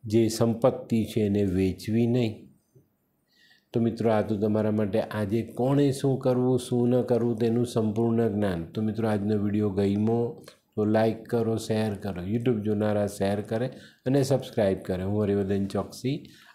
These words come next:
આપ સૌની રજા લઉં. ફરી મળીએ નવા વીડિયોમાં નવી જાણકારી સાથે.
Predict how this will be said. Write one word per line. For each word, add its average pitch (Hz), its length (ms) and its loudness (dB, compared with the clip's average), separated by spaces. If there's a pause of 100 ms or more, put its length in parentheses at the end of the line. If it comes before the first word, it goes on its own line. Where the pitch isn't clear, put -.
આપ 95 100 -8 (220)
સૌની 147 380 4
રજા 139 300 2
લઉં. 160 360 -6
ફરી 165 220 4
મળીએ 120 340 2
નવા 117 340 2
વીડિયોમાં 117 520 -2 (380)
નવી 156 240 4
જાણકારી 95 680 0
સાથે. 76 580 -12